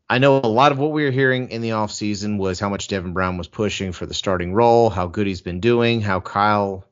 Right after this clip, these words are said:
was starting to lag behind, then caught up at the end. That's how he won it. And this is kind of a twofold thing with the quarterbacks. One, as much as Ryan Day was saying these, both these guys played good enough, I trust them both as a starter, they both deserve to play,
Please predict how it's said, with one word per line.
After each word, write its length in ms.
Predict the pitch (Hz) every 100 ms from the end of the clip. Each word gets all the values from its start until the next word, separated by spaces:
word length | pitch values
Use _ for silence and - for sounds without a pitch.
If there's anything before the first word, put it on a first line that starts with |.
| _
was 140 | - 92
starting 340 | - 113 104
to 60 | 101
lag 200 | 104 87
behind, 440 | 82 117 113 113
then 120 | 98
caught 240 | 87 110 107
up 100 | 104
at 80 | -
the 200 | 95 107
end. 140 | 107
That's 180 | 98 92
how 120 | 98
he 100 | 95
won 360 | 90 107 123 120
it. 240 | 117 - _ _ _ _ _ _ _ _ _
And 1000 | - 113 107 107 104 104 101 95 92 - - _ _ _ _ _
this 220 | 131 135
is 80 | 143
kind 200 | - 139
of 80 | 107
a 40 |
twofold 580 | 98 - 135 123 104 95
thing 140 | 101 92
with 100 | 90
the 60 |
quarterbacks. 560 | 78 110 98 85 82 -
One, 460 | 107 170 143 113 107
as 240 | - 107
much 260 | 120 143 135
as 120 | 110
Ryan 280 | 113 117 113
Day 200 | 113 107
was 200 | 98 -
saying 260 | 117 107
these, 160 | 101 101
both 240 | 90 110
these 200 | 113 104
guys 280 | 92 101 95
played 280 | - 107 92
good 140 | 104
enough, 240 | 104 104 98
I 80 |
trust 320 | 92 - 107 -
them 80 |
both 200 | 101 107
as 140 | 104 90
a 60 |
starter, 260 | 87 104 104
they 120 | 95
both 260 | 82 104 101
deserve 360 | 95 90 104
to 60 | 87
play, 580 | 78 - 101 104 131 131